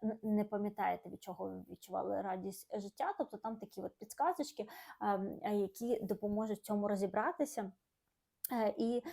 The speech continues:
тобто, там такі от підсказки, що ви любите робити, да, якісь, е, незвичні запитання, які, е, допомагають згадати, а що ж ви любите, там, читати, дивитися, ем, кого ви слухаєте, ем, е, що б ви робили, якщо б у вас був там,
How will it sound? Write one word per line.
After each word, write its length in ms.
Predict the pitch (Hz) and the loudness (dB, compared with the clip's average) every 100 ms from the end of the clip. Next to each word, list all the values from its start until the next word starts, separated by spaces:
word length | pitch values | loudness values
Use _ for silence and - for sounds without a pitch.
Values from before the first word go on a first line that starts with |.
| - | -6
тобто, 140 | 208 190 | -6 -4
там 200 | 180 185 | -8 -8
такі 200 | - 202 | -8 -8
от 140 | 190 | -6
підсказки, 440 | - - 202 - 196 | -10 -4 -4 -4 -2
що 160 | 240 | 0
ви 120 | 247 | 2
любите 520 | 202 196 202 202 202 202 | 4 4 4 0 2 2
робити, 440 | 196 190 196 196 | 2 2 0 -2
да, 240 | 185 196 | -4 -2
якісь, 420 | 202 190 - 208 - - - | -2 -4 -6 -10 -10 -16 -4
е, 120 | 214 | 2
незвичні 580 | 214 226 214 226 226 214 | 4 4 4 0 0 -4
запитання, 600 | 208 214 - 262 392 294 | -4 -6 -10 -4 0 2
які, 520 | 202 190 185 - 247 247 - - _ | 2 -2 -4 -4 -4 -4 -18 -20 _
е, 200 | 208 202 | -2 0
допомагають 960 | 196 202 220 220 214 233 254 220 214 - - - | 0 -2 0 0 0 2 6 4 4 -2 -6 -6
згадати, 560 | - 233 208 190 175 - | -4 -2 2 0 0 -4
а 40 | |
що 180 | 185 220 | -4 -4
ж 120 | 202 | -2
ви 100 | 196 | -2
любите, 540 | 190 254 330 262 262 214 226 - | 2 2 6 4 4 -2 -4 -6
там, 160 | 208 190 | -4 -2
читати, 520 | - 262 190 190 196 | -2 0 0 0 -2
дивитися, 680 | 190 226 208 208 190 - - - - - | 4 6 6 4 -2 -4 -8 -8 -16 -4
ем, 280 | 196 208 208 | 0 0 2
кого 220 | - 208 226 | 4 6 6
ви 120 | 240 | 4
слухаєте, 760 | - 214 202 - 175 190 - | 4 4 4 2 0 0 0
ем, 280 | 196 202 - | -2 -2 -4
е, 240 | - 202 208 | -2 -2 0
що 160 | - | 0
б 80 | 214 | 2
ви 100 | 240 | 6
робили, 340 | 247 220 240 | 6 6 4
якщо 240 | 220 220 226 | 4 2 -2
б 80 | 214 | -2
у 80 | |
вас 240 | 208 226 214 | 4 4 4
був 280 | 190 208 - | -2 -2 0
там, 280 | 196 190 | -2 -2